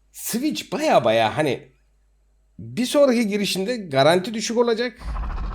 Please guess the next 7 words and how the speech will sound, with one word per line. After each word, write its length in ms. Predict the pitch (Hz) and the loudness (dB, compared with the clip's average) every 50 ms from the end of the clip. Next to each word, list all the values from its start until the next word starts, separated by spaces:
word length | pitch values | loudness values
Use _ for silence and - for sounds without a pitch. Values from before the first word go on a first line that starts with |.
| - - - - - - - - - | -8 -8 -8 -8 -8 -8 -8 -6 -4
Sonra 280 | 190 190 185 190 - - | -4 -2 -2 -2 -4 -4
çık 300 | - 220 185 175 - - | -4 -4 -4 -4 -4 -4
gir 100 | 247 233 | -2 0
yaparsam 720 | 233 226 208 - 214 214 190 190 240 247 240 214 202 185 | 0 2 4 4 4 4 4 2 0 0 -2 -4 -10 -10
garanti 480 | - - 185 180 185 185 185 180 - 180 | -6 -4 0 0 2 0 0 -2 -6 -10
yüksek. 380 | 175 175 165 - - 190 190 | -10 -10 -8 -8 -8 -8 -8
İlginç. 640 | - - 196 160 107 82 82 78 - - - - - | -10 -12 -12 -10 -10 -10 -10 -12 -12 -14 -18 -20 -20